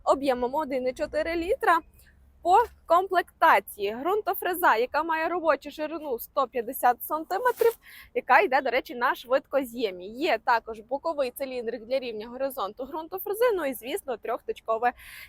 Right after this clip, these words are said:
кріплення. Задні шини в нас тут ще бріджстоуни та мають розмір, шукаємо, дев'ять і п'ять на двадцять два, а передні вже замінені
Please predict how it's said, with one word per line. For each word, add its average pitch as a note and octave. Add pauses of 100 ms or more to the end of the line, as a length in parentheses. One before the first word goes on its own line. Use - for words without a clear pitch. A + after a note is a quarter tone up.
кріплення. B3 (440)
Задні F#4
шини D4+
в B3
нас D4
тут -
ще B3
бріджстоуни C4
та D4
мають B3+ (540)
розмір, C#4 (300)
шукаємо, G#3+
дев'ять D4
і D#4
п'ять B3+
на C4
двадцять D4
два, G4
а E4+
передні C4
вже B3
замінені A#3+